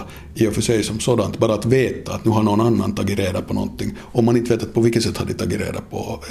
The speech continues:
är det nu sagt att det faktiskt är så? Och det är ju därför som så mycket sånt som är uppenbart liksom kvasivetenskap,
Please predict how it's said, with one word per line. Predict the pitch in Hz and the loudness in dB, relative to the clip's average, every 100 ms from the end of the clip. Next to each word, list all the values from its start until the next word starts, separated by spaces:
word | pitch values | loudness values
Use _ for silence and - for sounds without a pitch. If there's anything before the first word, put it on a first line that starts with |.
| - - | -10 -2
är | 131 | 2
det | 113 | 4
nu | 113 | 4
sagt | 120 110 - | 2 0 -2
att | 104 | 0
det | 104 101 - - - - | 0 -2 -6 -16 -18 -2
faktiskt | 113 - - 135 | -2 0 0 2
är | 117 | 2
så? | - - | 0 -4
Och | 107 123 | -2 2
det | 117 | 4
är | |
ju | 113 | 4
därför | 120 117 | 2 2
som | - 101 | 2 2
så | 104 | 2
mycket | 107 107 101 | 2 2 -2
sånt | 104 101 | -2 0
som | 104 | 0
är | 101 - - | 0 -4 -4
uppenbart | - 123 120 95 90 | -2 2 2 2 -2
liksom | 98 - | -2 -4
kvasivetenskap, | - 123 120 98 - - - - - - | 0 2 2 0 -2 -6 -6 -4 -4 -6